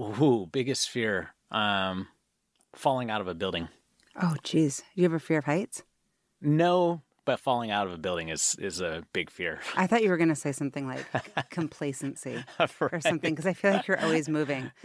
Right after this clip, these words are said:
Speaker 1: Yes,
Speaker 2: Like,
Speaker 1: yes.
Speaker 2: metaphorically and literally. <laughs>
Speaker 1: Yep,
Speaker 2: I feel
Speaker 1: yep.
Speaker 2: like you're just, like, an on-the-go
Speaker 1: <laughs>
Speaker 2: person. So I thought that's what you'd say. Okay, so, um,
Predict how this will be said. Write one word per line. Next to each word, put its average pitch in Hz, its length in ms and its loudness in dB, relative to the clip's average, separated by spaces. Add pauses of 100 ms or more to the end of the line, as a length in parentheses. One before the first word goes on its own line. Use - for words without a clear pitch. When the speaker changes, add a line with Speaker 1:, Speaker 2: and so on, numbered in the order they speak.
Speaker 1:
Yes, 123 300 0
Speaker 2:
Like, 175 280 2
Speaker 1:
yes. - 160 -4
Speaker 2:
metaphorically 170 760 2
and 147 180 0
literally. 156 580 2
<laughs> - 40 -10
Speaker 1:
Yep, 117 260 4 (100)
Speaker 2:
I - 20 -20
feel 185 100 4
Speaker 1:
yep. 180 60 6
Speaker 2:
like - 60 2
you're 165 80 -2
just, 143 120 -2
like, 143 100 0
an 139 120 0
on-the-go 139 600 2
Speaker 1:
<laughs> - 20 -6
Speaker 2:
person. 135 540 -2 (360)
So 170 140 0
I 160 40 4
thought 156 160 0
that's 156 180 -2
what 156 80 -6
you'd 147 140 -4
say. 127 260 -2
Okay, 180 240 4
so, 185 400 2
um, 160 440 2